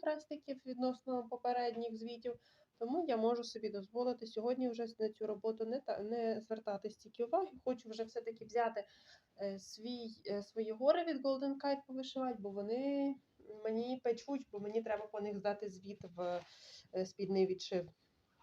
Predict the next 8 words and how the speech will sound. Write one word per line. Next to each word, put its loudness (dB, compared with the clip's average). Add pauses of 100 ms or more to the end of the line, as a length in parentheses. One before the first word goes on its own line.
(400)
Ну 6
таке, 4
не 6
буду 2
з -6
вами 6
довго 4
балакати. 4